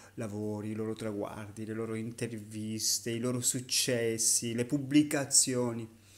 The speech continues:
A un certo punto spunta nel salotto l'anziano professore con un bel vassoio, una caffettiera grande con il caffè e tante tazzine, quanti erano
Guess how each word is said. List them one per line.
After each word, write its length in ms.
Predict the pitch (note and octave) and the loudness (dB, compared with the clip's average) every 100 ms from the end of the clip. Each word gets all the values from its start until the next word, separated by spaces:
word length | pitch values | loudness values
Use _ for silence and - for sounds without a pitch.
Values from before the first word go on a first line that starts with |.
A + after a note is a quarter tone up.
| - - - - - - - | -20 -18 -16 -18 -20 -20 -6
A 60 | - | 0
un 80 | F3+ | 4
certo 320 | F3+ F#3 C4+ | 4 4 2
punto 340 | G3 A3+ A3+ | 2 -2 4
spunta 1000 | C#3+ - - E3 E3 F3 F3+ G3+ G3 G#3+ - - - - - | 8 8 8 4 4 2 -2 -2 -2 -4 -12 -20 -20 -18 -2
nel 240 | A#2 A2 | 0 2
salotto 580 | G2 G3+ D#3 A#2+ - A3 | 4 4 4 0 2 4
l'anziano 440 | C#3+ G#2+ - B2+ | 4 2 2 0
professore 600 | G2+ B2+ C4 - A#2 G#2 | -2 -6 0 0 0 -4
con 140 | G2+ G#2+ | -8 -6
un 280 | G#2+ G#2 G#2+ | -4 -2 0
bel 280 | A#2+ G#2+ | 0 0
vassoio, 1000 | G2+ A2 C#3 C#3 - - B2 A2+ G#2+ G#2 - - - | -2 -2 2 4 4 2 -2 -2 -2 -6 -10 -20 -10
una 420 | - B2+ A#2+ A2+ - | -2 2 2 0 -2
caffettiera 800 | D#3+ D3+ - C3+ C3+ D3+ C#3 | -2 -2 0 -2 0 0 2
grande 500 | B2 C3 A#2+ A2 G#2+ | 2 0 0 -4 -6
con 220 | G#2 A#2 A2 | -6 -6 -6
il 180 | A2 | -6
caffè 640 | - C3 B2+ - C#3+ C#3+ - - - - - - - - | -6 -6 -4 -2 -2 -2 -4 -14 -20 -20 -20 -20 -20 -10
e 280 | - C4 - | -4 -4 -4
tante 480 | C4+ C4+ A#3+ A3+ D#3+ | -4 -4 -2 -4 -4
tazzine, 800 | B2 - - - G#2 G2+ G#2+ G#2 | -4 0 2 2 -2 -4 -4 -2
quanti 500 | B2+ B2 A#2+ A#2+ A#2 | 0 2 0 -2 0
erano 460 | A2+ A2 G#2 G#2 | 0 0 -4 -8